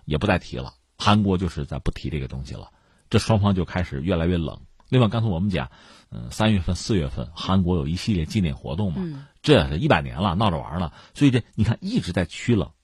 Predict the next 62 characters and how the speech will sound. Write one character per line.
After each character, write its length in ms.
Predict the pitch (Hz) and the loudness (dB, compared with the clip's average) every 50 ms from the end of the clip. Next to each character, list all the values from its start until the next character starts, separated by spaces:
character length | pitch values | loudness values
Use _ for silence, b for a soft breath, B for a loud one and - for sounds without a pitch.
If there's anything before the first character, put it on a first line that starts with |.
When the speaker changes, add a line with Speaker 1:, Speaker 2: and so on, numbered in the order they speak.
| _ - - _ _ _ _ _ _ _ | _ -20 -20 _ _ _ _ _ _ _
Speaker 1:
另 160 | 123 135 135 | 6 8 8
外， 160 | 131 117 107 | 8 8 6
比 120 | - - 85 | 4 0 -2
如 140 | 87 90 | -2 -2
说 240 | 87 - 110 104 b b b b b b | 0 0 0 0 b b b b b b
那 100 | - 82 | -10 -8
个 80 | 78 78 | -8 -4
自 120 | - 120 | -2 0
卫 120 | 117 104 | 2 2
队 140 | 95 107 104 | 2 2 2
的 80 | 90 85 | 2 0
军 220 | - - 110 107 | 0 -2 -2 -2
舰， 200 | 107 110 87 76 | 0 -2 -2 -4
这 80 | 78 87 | -6 -8
不 60 | 98 | -8
去 180 | - - 196 147 | -4 -2 0 2
年 160 | 110 104 110 | 2 2 2
我 80 | 85 | 2
们 120 | 82 123 131 | 0 0 0
讲 180 | - 62 50 | -2 -4 -4
这 100 | 73 80 | -6 -8
事 120 | 82 - 98 | -4 -4 -2
儿 80 | 82 | -2
吧？ 160 | 76 69 65 b b b b _ | -2 -4 -6 b b b b _
本 100 | - 82 | -4 -2
来 80 | 85 95 | -2 -2
去 160 | 98 - 104 | -2 -2 -4
韩 240 | 87 - 80 85 92 | -4 -4 -4 -4 -4
国， 140 | 87 69 58 | -4 -4 -6
韩 180 | - 82 95 | -6 -6 -4
国 100 | 95 98 | -2 0
那 60 | 95 98 | 0 0
边 160 | 95 87 80 | 0 -2 -2
说 180 | - 95 90 B B B B | -4 -6 -6 B B B B
你 100 | - 101 | -6 -2
不 100 | 107 123 | 0 2
能 140 | 113 113 107 | 2 2 2
挂 120 | 120 110 | 2 0
那 60 | 104 | 0
个 60 | 104 92 | 0 0
旭 160 | - 110 98 | 0 0 0
日 80 | 90 | 0
旗 160 | - - 90 92 | 0 0 -2 -2
啊， 240 | - 67 73 - b b b b b b | -2 -2 -6 -8 b b b b b b
那 120 | - 175 | 4 8
我 100 | 185 165 | 8 8
不 140 | 143 165 196 | 8 6 2
去 180 | 190 - 254 247 | 2 4 4 6
了。 200 | 190 113 - - _ _ _ _ _ | 6 4 2 -2 _ _ _ _ _
Speaker 2:
嗯。 300 | 196 185 165 147 139 151 | -8 -8 -8 -8 -10 -12
Speaker 1:
最 180 | 160 - 104 90 | -4 -2 -2 0
后 140 | 71 80 | 0 0
就， 320 | 78 82 73 67 64 57 _ _ | 0 -2 -4 -4 -6 -12 _ _
就 160 | - - - | -10 -8 -6
越 300 | - 139 170 190 160 101 | 0 6 10 10 12 10
来 260 | 73 67 65 67 71 | 10 6 -2 -4 -4
越， 600 | 76 78 78 71 64 60 57 - - - - 64 - _ _ _ _ _ _ | -4 -4 -4 -4 -4 -8 -10 -12 -14 -16 -18 -20 -20 _ _ _ _ _ _
就 140 | - 82 78 | -4 -4 -4
进 280 | - - 147 143 120 | 0 6 6 6 6
入 180 | 95 92 90 85 | 6 4 2 2
一 160 | 80 87 90 | 2 0 0
个 200 | 87 92 82 | 0 0 -2